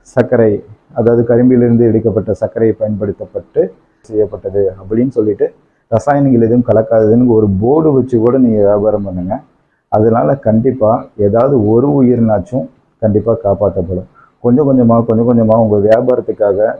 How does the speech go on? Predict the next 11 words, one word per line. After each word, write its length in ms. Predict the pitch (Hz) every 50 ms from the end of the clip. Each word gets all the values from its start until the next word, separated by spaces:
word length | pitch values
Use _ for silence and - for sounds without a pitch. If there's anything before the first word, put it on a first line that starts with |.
| - _
நீங்க 300 | _ 107 107 110 104 104
அதிகமா 440 | 98 98 104 113 113 113 113 117 120
சர்க்கரையை 500 | 113 - 113 104 - - 113 113 110 104
சேர்த்து 380 | 95 - 107 101 - - 107 104
அளவுகளை 360 | 101 101 110 113 113 110 104 95
இதை 180 | 90 92 104
அட்ராக்ட் 420 | 101 95 92 - 117 120 113 - _
பண்ணி 260 | 107 101 101 107 104
கலரை 380 | - - 110 107 117 123 123 110
ஆட் 180 | - 87 -
பண்ணி 260 | - 104 101 104 107